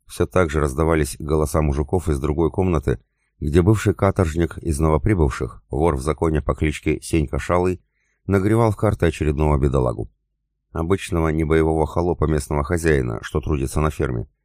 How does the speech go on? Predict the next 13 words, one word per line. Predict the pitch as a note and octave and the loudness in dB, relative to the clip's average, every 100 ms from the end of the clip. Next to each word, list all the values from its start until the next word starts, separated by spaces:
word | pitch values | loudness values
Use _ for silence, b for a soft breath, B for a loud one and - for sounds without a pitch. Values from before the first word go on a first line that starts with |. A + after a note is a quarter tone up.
| _ _ | _ _
то | A#2 | 2
ли | G2 | 2
в | - | 2
свинарнике, | D2 E2 F2 D#2+ D2+ C#2 - _ | 0 2 2 0 -2 -4 -6 _
то | G#2 | -2
ли | E2+ | 0
ещё | C2 - D2+ | -2 -2 -2
где. | C2+ C2 - _ _ _ _ _ _ - | -2 -4 -6 _ _ _ _ _ _ -2
Да | F#2 | 2
и | G2+ | 2
неважно | G#2+ B2 E2+ D2 | 0 -2 -2 -2
это. | C2+ B1 A#1+ _ _ _ _ _ _ _ _ _ _ _ _ _ | -2 -4 -10 _ _ _ _ _ _ _ _ _ _ _ _ _
«Дурачок!» | D2+ D2+ D#2+ - E2+ - | -2 2 2 2 0 0